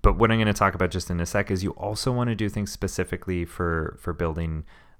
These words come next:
um, building muscles and targeting certain areas, right? So this brings us into, you know, what should we really focus on? And resistance training is the best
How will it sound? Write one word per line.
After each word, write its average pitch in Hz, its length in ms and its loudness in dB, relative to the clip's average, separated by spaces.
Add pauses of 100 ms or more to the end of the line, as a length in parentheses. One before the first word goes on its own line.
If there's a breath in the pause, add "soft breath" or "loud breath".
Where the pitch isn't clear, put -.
um, 76 380 -6
building 90 320 2
muscles 82 420 -2
and 85 140 -4
targeting 85 540 0
certain - 340 -2
areas, 76 640 -6
right? 82 240 0 (880)
So - 140 6
this 110 180 8
brings 120 200 8
us 110 140 6
into, 92 480 2 (260 loud breath)
you 107 80 2
know, 98 120 6
what 107 300 2
should 107 120 -2
we 98 80 0
really 95 280 2
focus 98 420 -2
on? 170 260 -2 (260 loud breath)
And 107 140 2
resistance 104 720 0
training 143 640 -4 (440 loud breath)
is 90 200 -4 (120)
the - 80 -4
best - 840 -2